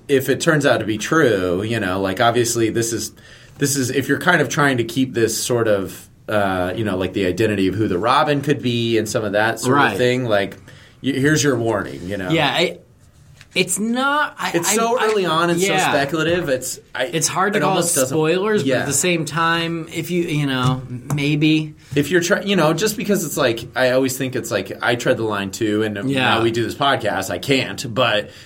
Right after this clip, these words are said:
Speaker 1: you know, there are some things that I wanna know on an official basis, but some of the reveals, it kinda sucks to spoil it for
Speaker 2: Right,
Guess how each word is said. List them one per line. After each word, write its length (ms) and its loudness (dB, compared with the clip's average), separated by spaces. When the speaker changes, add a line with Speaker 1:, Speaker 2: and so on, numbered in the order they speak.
Speaker 1:
you 100 -4
know, 160 0
there 160 2
are 40 2
some 260 0
things 180 0
that 140 4
I 60 4
wanna 320 0
know 240 0
on 80 0
an 100 -2
official 520 -2
basis, 480 -2
but 160 -6
some 200 -6
of 60 -2
the 100 -2
reveals, 580 2
it 140 -8
kinda 220 -4
sucks 400 -2
to 200 -2
spoil 380 -2
it 100 0
for 80 -6
Speaker 2:
Right, 60 2